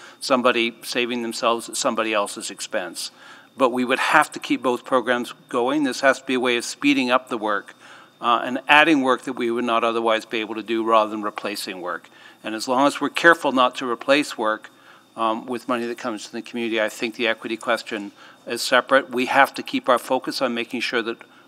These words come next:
all unsafe conditions in all neighborhoods are dealt with, whether or not they can afford to do it or not. But if we can take some neighborhoods and help them speed up as an add-on to the existing program, I think that benefits everybody because ultimately,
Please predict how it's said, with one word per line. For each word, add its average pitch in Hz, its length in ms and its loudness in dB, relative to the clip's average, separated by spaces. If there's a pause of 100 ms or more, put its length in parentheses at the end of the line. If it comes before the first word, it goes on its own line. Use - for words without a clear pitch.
all 135 280 8
unsafe 120 420 -2
conditions 117 560 -6
in 117 100 -6
all 123 200 4
neighborhoods 113 540 -6
are 117 60 -6
dealt 117 240 0
with, 110 220 -6
whether 117 280 -2
or 110 40 -4
not 113 220 0
they 113 120 -4
can 117 160 -10
afford 110 300 -8
to 110 60 -8
do 107 180 -6
it 101 60 -8
or 104 80 -8
not. 104 340 -4 (420)
But 117 140 -4
if 117 120 -4
we 123 120 0
can 127 160 -4
take 139 240 0
some 160 240 6
neighborhoods 123 680 2 (120)
and 120 260 -4
help 131 280 -2
them 123 220 -2
speed 127 340 -2
up 117 380 2 (220)
as 120 180 -4
an 117 220 -4
add-on 147 540 6
to - 120 -10
the 120 80 0
existing 113 460 -6
program, 101 560 -4 (260)
I 117 120 -6
think 120 260 -6
that 120 200 0
benefits 113 460 -4
everybody 117 460 -2
because 110 340 -10
ultimately, 107 640 -6